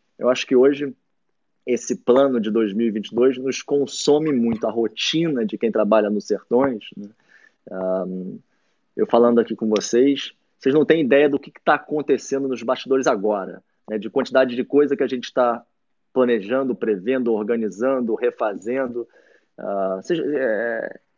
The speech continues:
eu convido, assim, quem mora em São Paulo a conhecer o escritório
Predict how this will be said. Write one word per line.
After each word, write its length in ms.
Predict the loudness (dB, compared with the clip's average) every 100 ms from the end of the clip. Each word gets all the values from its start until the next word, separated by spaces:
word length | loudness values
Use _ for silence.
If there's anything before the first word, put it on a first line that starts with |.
| _ _ _ _ _ -6
eu 280 | 0 2 4
convido, 600 | 4 4 4 4 4 2
assim, 260 | 0 -4
quem 180 | 0 2
mora 300 | 6 4 4
em 40 |
São 200 | 0 -6
Paulo 420 | -2 0 0 -4 -8
a 120 | -10 -4
conhecer 360 | -4 -4 -2
o 100 | -2
escritório 760 | -4 -8 -2 2 4 2 -6